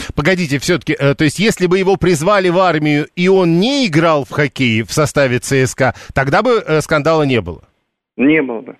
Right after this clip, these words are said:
Speaker 2: Но
Speaker 1: Так.
Speaker 2: не было бы, потому что контракта бы не было у него с Ц С К А,
Speaker 1: Мгм.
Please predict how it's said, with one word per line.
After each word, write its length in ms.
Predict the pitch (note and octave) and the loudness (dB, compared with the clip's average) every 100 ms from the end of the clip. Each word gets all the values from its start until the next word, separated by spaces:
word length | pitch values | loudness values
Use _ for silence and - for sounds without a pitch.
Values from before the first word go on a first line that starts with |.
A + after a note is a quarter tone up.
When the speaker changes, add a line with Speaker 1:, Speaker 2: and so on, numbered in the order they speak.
| _ | _
Speaker 2:
Но 140 | - E3 | 0 4
Speaker 1:
Так. 200 | F#3 F3 | 4 4
Speaker 2:
не 140 | G3+ | 2
было 200 | G3 G3 | 4 2
бы, 100 | F#3 | 2
потому 340 | F#3 C#4+ F#3+ G3 | 0 2 2 0
что 140 | - | -4
контракта 500 | F#3 F#3 F3+ D3 - | -2 0 2 0 0
бы 120 | B2+ B2+ | -2 0
не 140 | B2 | 0
было 200 | G2+ G#2 | -2 -2
у 80 | G#2+ | -2
него 180 | A2+ G2+ | -2 -4
с 140 | - | -8
Ц 80 | G2 | -16
С 60 | - | -4
К 100 | F3+ | 0
А, 20 | |
Speaker 1:
Мгм. 340 | E3+ B2+ C3+ | 2 2 0